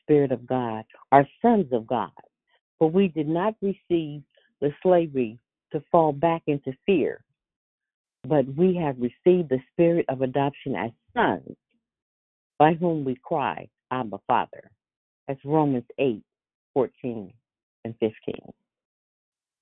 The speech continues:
If we have peace with God, then we have nothing to fear on this world. Our eternities are secure as adopted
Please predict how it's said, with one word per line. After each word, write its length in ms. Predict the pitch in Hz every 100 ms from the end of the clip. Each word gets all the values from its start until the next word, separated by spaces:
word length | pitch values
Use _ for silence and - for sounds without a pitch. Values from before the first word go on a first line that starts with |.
| _ _ _ _
If 100 | 170
we 240 | 170 254 254
have 180 | 190 - -
peace 240 | 302 311 -
with 240 | 151 123
God, 420 | 147 147 110 98 - _ _ _ _ -
then 160 | 180
we 100 | 240
have 180 | 254 160
nothing 400 | 139 160 202 202
to 80 | 175 -
fear 340 | 185 170 107 104 _ -
on 140 | 127 123
this 160 | 120 -
world. 320 | 127 92 - _ _ _ _ _ _ _ _ _ _ _ _ _
Our 180 | 160 170
eternities 640 | 160 - 214 196 165 151 143
are 120 | 123 -
secure 480 | - - 165 123 -
as 120 | 120 127
adopted 580 | 113 123 123 - -